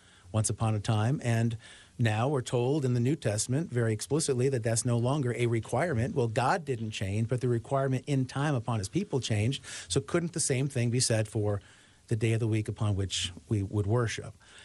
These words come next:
particularly if the seventh day was, was leading to the promise of the first day, which would probably be a broader application of what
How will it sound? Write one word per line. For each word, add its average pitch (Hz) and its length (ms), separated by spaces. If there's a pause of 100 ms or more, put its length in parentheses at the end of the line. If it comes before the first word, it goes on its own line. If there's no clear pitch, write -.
(220)
particularly 139 420
if - 80
the 123 80
seventh 127 360
day 113 160
was, 107 260
was 110 180
leading 120 280
to - 80
the 113 80
promise 131 420
of 151 260
the 110 60
first 95 360
day, 92 360
which 101 200
would 104 120
probably 104 260
be 98 160
a 95 60
broader 104 340
application 98 560
of 92 80
what 92 140